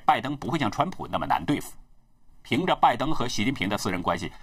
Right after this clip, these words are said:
可能还会改善美中对抗的状况。但是理想很丰满，现实很骨感。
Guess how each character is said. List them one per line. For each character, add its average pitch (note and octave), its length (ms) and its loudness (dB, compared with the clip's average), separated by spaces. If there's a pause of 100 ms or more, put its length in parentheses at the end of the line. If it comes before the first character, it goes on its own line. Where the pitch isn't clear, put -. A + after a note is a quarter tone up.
(100)
可 G2 200 -2
能 D3+ 100 2
还 - 140 2
会 D#3 80 -4
改 F#2+ 180 -2
善 G#2 180 0
美 D#2 180 -10
中 F#2+ 160 -4
对 B2+ 160 0
抗 G#3 200 0
的 D#2 80 -4
状 E2 160 0
况。 - 220 -2 (840)
但 A2+ 100 2
是 B2 160 -4 (280)
理 B2 300 2
想 - 260 2
很 - 220 -4
丰 F#2+ 220 0
满， - 220 2 (200)
现 C3+ 300 -2
实 D#2 200 -6
很 - 200 -8
骨 - 200 -12
感。 - 180 4